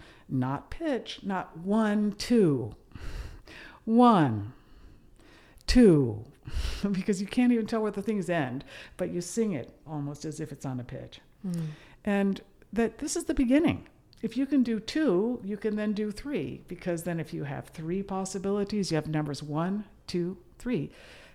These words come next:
Speaker 1: And she just goes through this whole system where she gives us all of the options. Now, for me, this is just me teaching, okay,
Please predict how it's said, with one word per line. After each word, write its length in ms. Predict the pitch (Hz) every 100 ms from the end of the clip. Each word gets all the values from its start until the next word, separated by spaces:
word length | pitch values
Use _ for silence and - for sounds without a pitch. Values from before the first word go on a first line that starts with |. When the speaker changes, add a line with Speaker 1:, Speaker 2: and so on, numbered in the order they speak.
| - -
Speaker 1:
And 380 | 254 247 220 - 120
she 200 | 196 262
just 160 | 254 254
goes 200 | 262 262
through 120 | 262
this 160 | 233 226
whole 480 | 247 240 233 - -
system 640 | - 262 262 - 120 120 - -
where 220 | 185 180
she 140 | 185
gives 280 | 180 190 170
us 260 | 175 165 - -
all 260 | 196 226
of 100 | 226
the 160 | 170 156
options. 680 | 139 143 - 135 98 - - - - - - -
Now, 160 | 190 185
for 180 | 208
me, 440 | 190 214 240 254 247 - - 208
this 220 | 247 302
is 140 | 285
just 340 | - 285 285 202
me 380 | 214 233 262
teaching, 720 | 262 - 277 - 277 254 254 - -
okay, 460 | - 320 302 -